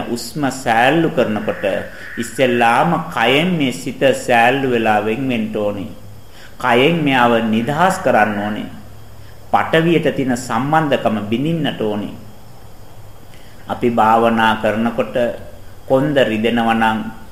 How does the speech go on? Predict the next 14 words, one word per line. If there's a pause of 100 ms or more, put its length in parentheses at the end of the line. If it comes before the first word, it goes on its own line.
(220)
බෙල්ල
රිදෙනවා
නම්, (400)
කකුල්
ඉරි
වැටෙනවා
නම්, (680)
දත්
මිටි
කාගෙන
පොර
බැදගෙන (520)
අපි
විශාල